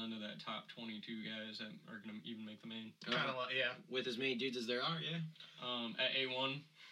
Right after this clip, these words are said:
Speaker 1: until people start getting hurt and weeded out, Bowers is gonna be a guy I think that barely makes it.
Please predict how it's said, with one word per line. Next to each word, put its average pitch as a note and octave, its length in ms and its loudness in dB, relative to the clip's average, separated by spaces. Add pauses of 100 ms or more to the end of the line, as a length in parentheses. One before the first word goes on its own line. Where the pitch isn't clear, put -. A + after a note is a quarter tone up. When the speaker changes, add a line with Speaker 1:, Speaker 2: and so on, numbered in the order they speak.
(160)
Speaker 1:
until B2 280 0 (160)
people A#2+ 260 -4
start A#2 240 -2
getting A2 180 -2
hurt A2+ 280 -2
and A2+ 120 -4
weeded A2+ 240 0
out, A2+ 240 0
Bowers A2 380 0
is G#2+ 180 -6
gonna G#2+ 160 -4
be G#2+ 160 -2
a G2+ 80 -4
guy G#2+ 260 0
I G#2+ 120 -4
think - 160 -10
that G#2+ 100 -6 (220)
barely A2 320 -6
makes A2+ 240 -6
it. - 80 -10